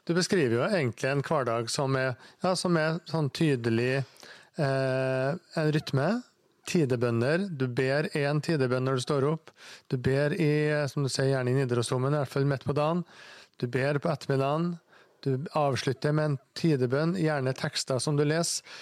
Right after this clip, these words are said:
Det høres jo veldig likt ut som en nonne i et kloster. Eh, og du, og du har jo også, som en nonne i kloster, gjort et valg om å, om å leve alene. Er det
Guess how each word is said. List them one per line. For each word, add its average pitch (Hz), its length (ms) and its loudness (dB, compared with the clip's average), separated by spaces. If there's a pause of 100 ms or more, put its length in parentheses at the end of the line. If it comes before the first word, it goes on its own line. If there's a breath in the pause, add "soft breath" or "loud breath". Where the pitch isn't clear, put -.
(240 loud breath)
Det 143 100 -2
høres 160 460 2
jo 156 80 2
veldig 151 360 2
likt 135 340 0
ut 147 160 2
som 139 340 0 (500 loud breath)
en 156 180 4
nonne 135 320 2
i 117 60 2
et 131 120 -4
kloster. 120 400 -2 (320)
Eh, 143 540 0
og 165 140 -2
du, 180 80 4 (160)
og 180 180 -2
du 165 80 2
har 139 260 0
jo 175 100 0
også, 180 420 0 (480 loud breath)
som 175 420 0
en 175 120 2
nonne 135 320 0
i - 20 0
kloster, 160 360 -2
gjort 185 240 0
et 156 120 2
valg 147 360 0
om 151 260 0
å, 143 220 0 (840 loud breath)
om 143 340 -8
å 147 160 -4
leve 131 220 0
alene. 170 380 0 (1200 loud breath)
Er 156 100 0
det 143 140 0